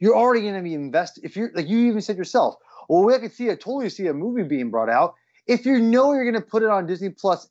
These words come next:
anyway, and you've already have money put aside, you put in a few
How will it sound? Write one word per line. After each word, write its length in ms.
anyway, 580
and 100
you've 140
already 220
have 240
money 340
put 280
aside, 640
you 140
put 180
in 140
a 80
few 360